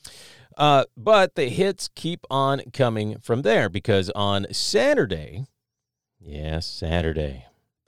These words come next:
the Cardinals could hopefully win this one, right? No, they dropped that one by a game of two to one, or by a game, by a score of two to one as well. Miles Mikolas picking up the loss there. And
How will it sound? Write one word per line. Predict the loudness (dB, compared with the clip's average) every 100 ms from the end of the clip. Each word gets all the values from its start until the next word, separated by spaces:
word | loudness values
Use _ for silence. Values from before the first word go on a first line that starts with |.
| _ _
the |
Cardinals | -2 -2 -2 -8
could | -12 -16 _ _ _ _ -8
hopefully | -8 -6 -6
win | -4
this | -4 -4
one, | -8
right? | -10 -10 -12 _ _ -20 -20 -20 -6
No, | 0 2
they | 2
dropped | 4 2 6
that | 6 6
one | 2 -2 2
by | 4 4
a | 2
game | 0 -4 -4 -6
of | -6 -8 _ _ _
two | -8 -6
to | -4
one, | -6 -4
or | -4
by | 0 0
a | 0
game, | 0 -2 0
by | 0
a | 0
score | 0 2 2
of | 0
two | -2 -2
to | 0
one | -2 -4 -10 -16 -20 -6
as | 0 4
well. | 6 6 6
Miles | 4 2 2
Mikolas | 2 0 0 -4 -2
picking | -2 -2
up | -2
the | 0
loss | 0 0 0
there. | 0 0 -2 -10 _ _ _ _ _ _ _ _ _
And | -4 -2 -2 -4